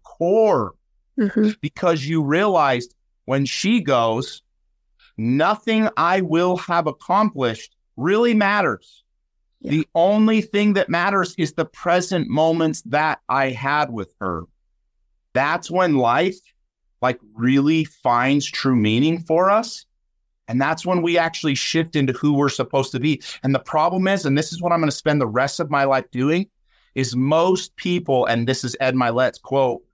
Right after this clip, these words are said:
Speaker 1: "Most people think everybody else is gonna die.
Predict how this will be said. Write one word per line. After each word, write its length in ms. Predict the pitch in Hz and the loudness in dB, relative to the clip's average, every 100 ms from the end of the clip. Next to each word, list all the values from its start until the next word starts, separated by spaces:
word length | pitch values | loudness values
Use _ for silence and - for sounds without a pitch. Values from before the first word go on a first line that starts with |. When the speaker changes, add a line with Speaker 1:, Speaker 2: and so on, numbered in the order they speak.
| _ _ - | _ _ -6
Speaker 1:
"Most 560 | 117 147 180 202 - | -2 2 2 0 -4
people 340 | - 196 - 139 | -4 -2 -2 -4
think 300 | - 139 131 - | 0 -2 -2 -4
everybody 540 | 147 151 143 131 127 | -2 -2 -2 0 2
else 260 | 135 139 117 | 2 0 -6
is 120 | 92 | -4
gonna 180 | 113 101 | -2 -2
die. 440 | 117 117 90 - | 0 0 -2 -6